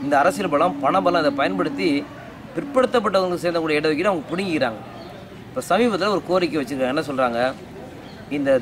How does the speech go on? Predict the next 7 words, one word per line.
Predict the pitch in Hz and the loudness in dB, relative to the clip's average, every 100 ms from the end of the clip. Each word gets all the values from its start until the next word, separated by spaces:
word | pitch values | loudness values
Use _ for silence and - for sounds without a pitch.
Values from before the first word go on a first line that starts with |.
| 110 | 4
தலித் | 165 247 - | 2 2 0
மக்களுக்கு, | 175 139 139 123 - - - - - - - - - - 123 | -4 -2 -4 -2 -4 -6 -12 -16 -16 -16 -16 -16 -16 -6 0
தலித்திலிருந்து | 185 226 190 180 185 190 185 | 2 0 2 2 2 2 0
கு-, | 165 151 147 | 2 4 6
அவங்களுக்கு | 139 156 | 4 2
கொடுக்கப்பட்ட | 147 165 170 147 | -2 -4 -4 -4
சலுகையை | 135 131 127 117 123 | -2 -2 -2 0 0